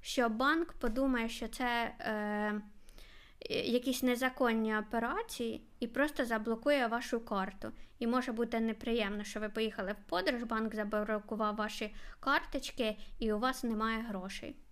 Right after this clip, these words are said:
Це прям важлива штука, таке буває дуже часто.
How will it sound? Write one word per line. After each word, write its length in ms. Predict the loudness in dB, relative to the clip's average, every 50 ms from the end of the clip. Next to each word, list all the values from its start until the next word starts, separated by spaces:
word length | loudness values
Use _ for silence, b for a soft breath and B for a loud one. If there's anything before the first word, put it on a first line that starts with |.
| -20 -20 -12 -4
Це 240 | -2 0 0 0 -2 -4 -4
прям 240 | -2 0 0 2 2 0 0 0
важлива 560 | 2 2 2 2 2 0 0 0 0 -2 -4
штука, 400 | -6 -4 -4 -4 -4 -2 -4 -4 -2
таке 220 | -2 -2 -2 -2
буває 440 | -2 -2 -4 -4 -4 -4 -4 -6 -6
дуже 240 | -6 -8 -8 -8 -10
часто. 460 | -12 -12 -12 -12 -12 -14 -12 -12 -12